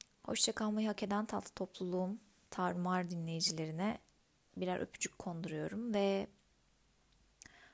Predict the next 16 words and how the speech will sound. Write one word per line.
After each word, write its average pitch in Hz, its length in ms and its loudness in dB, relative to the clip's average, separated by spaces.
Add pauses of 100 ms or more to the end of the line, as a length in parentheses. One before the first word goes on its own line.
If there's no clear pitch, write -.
(140)
öfkeli 202 380 4
bir 196 60 2
kalabalığım 190 600 4
olsaydınız 180 720 4
bile 170 280 0 (260)
sizi - 300 10
alnınızdan 180 520 2
öpmekle 180 400 -4
tehdit - 400 -2
eder 202 260 -2 (400)
ve - 40 -8
tüm 208 200 -4
anaçlığımı 185 540 0
sizle 175 280 6
paylaşırdım. - 680 -4 (580)
Çünkü - 400 -2